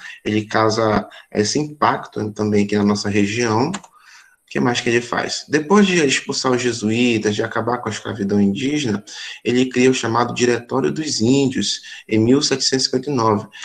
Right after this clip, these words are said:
Esse diretório aqui que vocês estão vendo, esse, esse documento, esse documento, ele é, ele é um documento que garantiria,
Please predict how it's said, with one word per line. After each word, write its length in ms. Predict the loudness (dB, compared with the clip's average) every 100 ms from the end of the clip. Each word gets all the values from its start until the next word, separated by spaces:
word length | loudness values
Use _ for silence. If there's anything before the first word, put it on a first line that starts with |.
| -20 -6
Esse 280 | -2 -2 -2
diretório 480 | 2 2 2 0 0
aqui 160 | -2
que 80 | -4
vocês 260 | -4 -4 -4
estão 200 | -2 0
vendo, 180 | 2 0
esse, 260 | 0 -4 -2
esse 180 | -2
documento, 640 | 0 -2 0 0 0 -2 -6 _ -16 -12 -12 -4
esse 260 | 0 0 0
documento, 840 | -2 -2 0 2 2 2 0 -4 -2
ele 240 | 0 2
é, 240 | 2 0 -2
ele 140 | -2
é 60 | -2
um 100 | 0
documento 560 | -2 0 0 0 -4
que 160 | -8 -4
garantiria, 1040 | 0 2 2 0 -2 -2 0 0 0 -2